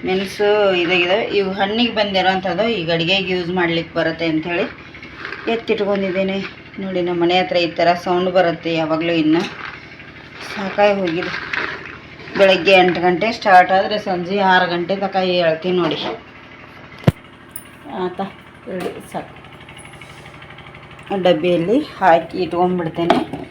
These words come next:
ಯಜಮಾನ್ರು ಕರಿಬೇವು ಸೊಪ್ಪು ಕೂಡ ತಂದಿದ್ರು. ಕರಿಬೇವು ಸೊಪ್ಪನ್ನು ಎಲ್ಲ ಬಿಡಿಸಿದ್ದೇನೆ ಇಲ್ಲಿ. ಹ್ಮ್, ಚೆನ್ನಾಗಿದೆ ಕರಿಬೇವು ಸೊಪ್ಪು ಮಾತ್ರ ಬಿಡಿಸಿಟ್ಟಿದ್ದೇನೆ. ಇದನ್ನು ಕೂಡ ಈಗ ಡಬ್ಬಿಗೆ ಹಾಕಿ ಎತ್ತಿ ಇಟ್ಕೊಂಡ್ಬಿಡ್ತೇನೆ ಎಲ್ಲವನ್ನು.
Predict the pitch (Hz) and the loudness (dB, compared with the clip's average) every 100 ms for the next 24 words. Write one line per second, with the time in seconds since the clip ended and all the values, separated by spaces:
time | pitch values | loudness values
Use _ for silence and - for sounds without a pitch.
0 | - - 202 202 240 302 302 233 233 220 | -10 -4 0 2 4 6 6 2 2 4
1 | - 214 - 202 - 180 180 185 165 160 | 4 4 0 -4 0 2 2 0 0 0
2 | - 196 - 202 185 208 202 196 - 185 | 0 -6 -2 0 0 -2 -4 -8 -4 0
3 | 185 185 185 - - - - - - - | 2 0 -2 -10 -14 -8 -8 -10 -20 -20
4 | - - 190 190 170 185 190 - 233 208 | -20 -10 -4 -4 -2 -4 -4 0 2 2
5 | 175 175 160 180 285 - - - - - | 2 0 0 -2 -6 -10 -20 -20 -20 -20
6 | - - - - - - - - - 202 | -20 -20 -20 -20 -6 -4 -4 -4 -4 -4
7 | 190 - 190 185 208 202 190 170 170 190 | -4 -4 0 2 2 0 -2 -4 -2 -2
8 | 170 185 - 185 - 170 - 143 - - | -2 -4 -4 -8 -4 -4 -4 -8 -8 -10
9 | - - - - 170 185 208 - 202 185 | -14 -20 -20 -12 -8 -6 -6 -8 -10 -8
10 | 170 185 277 - - - - - - 226 | -6 -4 -6 -8 -18 -20 -20 -16 -4 0
11 | 262 269 240 220 214 190 202 185 170 175 | 2 0 0 4 4 6 4 4 2 2
12 | 196 202 180 170 240 247 190 - 208 196 | 0 0 -2 -2 2 4 4 2 2 2
13 | 165 180 170 160 160 165 160 165 175 170 | 2 2 0 -2 0 4 4 4 4 6
14 | 156 | 6